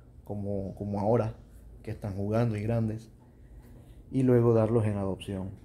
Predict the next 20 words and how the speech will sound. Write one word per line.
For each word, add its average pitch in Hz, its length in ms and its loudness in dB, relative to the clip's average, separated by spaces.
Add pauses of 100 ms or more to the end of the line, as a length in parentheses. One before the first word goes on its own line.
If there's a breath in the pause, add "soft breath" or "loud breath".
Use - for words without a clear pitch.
(400)
Y 120 120 0
ya 120 120 6
llegó 113 280 6
el 110 60 4
momento, 107 680 -4
ya 113 80 -8
llegó 107 220 -2
ese 107 160 -6
momento. 110 400 -8
Me 107 140 -4
siento 110 240 -4
un 113 80 -4
poco 117 280 0
triste, 123 320 -2
pero, 107 300 -6 (1700 loud breath)
pero 110 220 0
contento 117 480 2
a 107 40 2
la 104 120 -2
vez. 107 320 -4